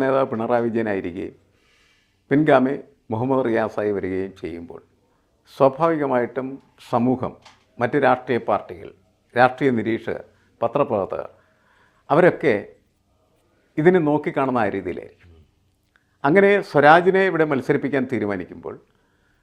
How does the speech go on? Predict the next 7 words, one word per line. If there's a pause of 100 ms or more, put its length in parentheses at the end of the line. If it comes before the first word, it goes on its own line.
(140)
അത് (100)
സ്വരാജിനെ
ഒതുക്കാനാണ് (540)
എന്ന് (480)
വ്യാഖ്യാനിക്കപ്പെടുകയാണ് (260)
യഥാർത്ഥത്തിൽ (120)
ചെയ്യുന്നത്.